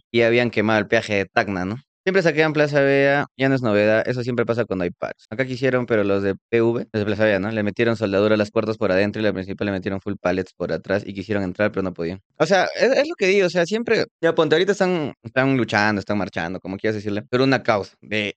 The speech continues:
ellos que es, ¿no? Cambiar la constitución y sus estupideces que no tienen fundamento. Pero ya, imaginemos que su marcha pacífica es por eso,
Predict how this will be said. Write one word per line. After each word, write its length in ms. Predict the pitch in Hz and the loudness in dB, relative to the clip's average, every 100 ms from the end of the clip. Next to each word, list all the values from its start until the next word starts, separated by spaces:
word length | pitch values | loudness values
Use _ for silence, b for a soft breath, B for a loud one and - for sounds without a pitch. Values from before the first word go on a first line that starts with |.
| 120 | 0
ellos 320 | 117 104 104 | 2 2 0
que 180 | 101 98 | -2 -2
es, 160 | 98 | -2
¿no? 240 | 101 95 - | -4 -4 -4
Cambiar 240 | 104 101 98 | -2 0 -2
la 80 | |
constitución 600 | 98 101 107 127 147 147 | -4 -8 -6 -2 2 2
y 40 | 143 | 0
sus 160 | 107 | -4
estupideces 480 | 101 113 104 117 120 | -8 -10 -2 0 0
que 100 | 117 | -4
no 140 | 104 98 | -6 -4
tienen 200 | 101 104 | -6 -4
fundamento. 500 | 98 92 98 98 _ | -6 -4 -6 -8 _
Pero 220 | 107 104 | 0 2
ya, 280 | 104 101 101 | 2 0 -2
imaginemos 540 | 110 120 123 180 208 175 | -4 -4 -2 -2 -2 -2
que 180 | 151 156 | -2 -2
su 160 | 110 | -4
marcha 300 | 113 113 - | -2 -2 -2
pacífica 340 | 101 95 110 110 | -6 -6 -6 -6
es 80 | 107 | -4
por 160 | 101 | -4
eso, 160 | 104 | -2